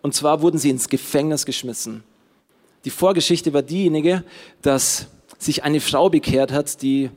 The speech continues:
die konnte wahrsagen. Und die hat mit Wahrsagerei ihr Geld verdient und die hatte auch einen Chef.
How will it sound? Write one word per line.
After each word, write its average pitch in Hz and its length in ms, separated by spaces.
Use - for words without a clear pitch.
die 143 80
konnte 135 260
wahrsagen. 117 640
Und 143 140
die 143 80
hat 143 100
mit 143 140
Wahrsagerei 143 640
ihr 151 140
Geld 196 240
verdient 151 420
und 156 100
die 185 80
hatte 180 180
auch 151 60
einen 160 100
Chef. - 440